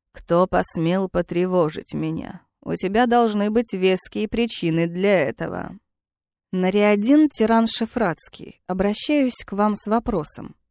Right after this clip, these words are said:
Как мне проникнуть в ад и помочь девушке-демонологу найти дорогу домой?» Ровно, без единой эмоции в голосе произнёс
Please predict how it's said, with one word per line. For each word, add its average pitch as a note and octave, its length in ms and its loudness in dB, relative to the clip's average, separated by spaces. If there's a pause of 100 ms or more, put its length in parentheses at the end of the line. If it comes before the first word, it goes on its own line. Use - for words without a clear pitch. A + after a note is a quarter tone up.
(280)
Как C4 280 2
мне G#3 280 0
проникнуть F3+ 760 -2
в F#3 120 -4
ад A#3+ 180 0
и F#3 60 0
помочь F3+ 520 -2
девушке-демонологу F3+ 1200 0
найти F3+ 380 0
дорогу F3+ 480 0
домой?» F3+ 520 0 (540)
Ровно, G3+ 560 0
без F3+ 240 -4
единой F#3+ 560 -2
эмоции F#3+ 420 -4
в D#3+ 80 -8
голосе A#3 460 -4
произнёс F#3 540 -4